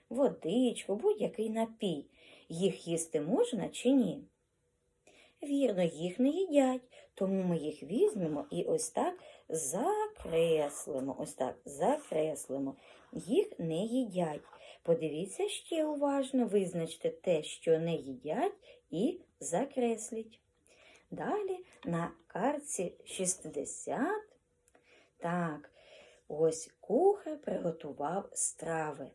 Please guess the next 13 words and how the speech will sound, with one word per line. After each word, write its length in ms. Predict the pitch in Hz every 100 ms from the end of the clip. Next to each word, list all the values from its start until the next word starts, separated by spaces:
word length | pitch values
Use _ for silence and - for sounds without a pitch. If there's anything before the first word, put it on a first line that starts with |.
| _
Давайте 500 | 160 165 165 165 165
подивимося, 1000 | - 147 - 196 302 269 180 156 - - - - -
впізнаємо 920 | _ 247 180 160 143 151 277 359 370
їх 380 | 277 165 - -
і 60 |
разом 440 | 156 151 147 156 175
назвемо, 680 | 254 294 339 415 370 330 320 -
що 460 | - - 208 190
ж 80 | 170
за 200 | - 139
страви 520 | - - 180 339 269
приготував 800 | 208 160 160 - 143 135 175 294 - - _
кухар. 580 | - 311 247 - 151